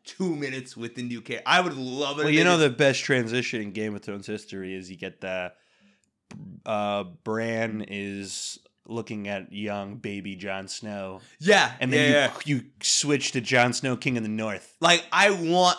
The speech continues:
Speaker 1: I'm, like, so down if they do a transition like that, and it's like, "Oh, shit."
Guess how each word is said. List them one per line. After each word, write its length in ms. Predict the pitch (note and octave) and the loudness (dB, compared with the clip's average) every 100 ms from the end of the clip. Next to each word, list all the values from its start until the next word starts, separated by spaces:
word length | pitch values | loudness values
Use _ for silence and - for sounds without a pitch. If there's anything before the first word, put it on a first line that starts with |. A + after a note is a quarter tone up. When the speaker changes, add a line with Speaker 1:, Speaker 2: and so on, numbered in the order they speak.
| - | 2
Speaker 1:
I'm, 160 | D#3+ | 2
like, 220 | F#3 F3+ - | 4 0 -2
so 500 | - - - D#3+ F3 | -14 -8 0 2 4
down 300 | D#3+ D#3 D#3 | 4 4 2
if 80 | |
they 140 | B2+ C3+ | -2 -4
do 360 | A#2 B2 C3 | -2 -4 -4
a 60 | C3+ | -4
transition 760 | C3 B2 A#2 A#2 G2+ G#2 B2+ C#3 | -4 -4 -4 -6 -10 -10 -10 -6
like 240 | C#3+ C#3+ | -6 -4
that, 360 | D3+ D3 D3 - | 2 4 2 0
and 180 | B2+ B2 | -4 -2
it's 140 | A2+ - | -4 -4
like, 180 | A2+ G#2+ _ | -6 -6 _
"Oh, 420 | F#3 G3+ F#3+ F#3 E3+ | 2 4 6 4 2
shit." 540 | - - G3+ D3+ - | -2 0 0 0 -4